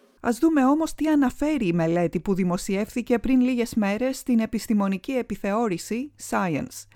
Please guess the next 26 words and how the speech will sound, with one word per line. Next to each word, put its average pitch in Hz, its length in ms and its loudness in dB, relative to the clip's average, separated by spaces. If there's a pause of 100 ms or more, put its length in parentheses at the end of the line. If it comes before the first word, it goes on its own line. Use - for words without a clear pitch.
(760)
Η 220 120 2
μελέτη 240 560 2
επιβεβαίωσε 233 960 -2
ότι 220 380 -2
ήδη 277 400 0
από 240 180 0
την 214 180 0
δεκαετία 208 640 -2
του 247 120 -2
ογδόντα 240 720 -2
η 180 180 -4
ExxonMobil 208 880 -2 (100)
είχε 185 280 -4
στην 180 240 -4
διάθεσή 185 600 -4
της 254 260 -4 (400)
αξιοσημείωτης 233 1200 0
ακρίβειας 190 720 -2
προβλέψεις 180 800 -2 (140)
για 190 240 -4
την 196 200 -2
αύξηση 226 540 -4
της 220 180 -6
θερμοκρασίας 202 840 -4
του 190 120 -10
πλανήτη. 170 640 -4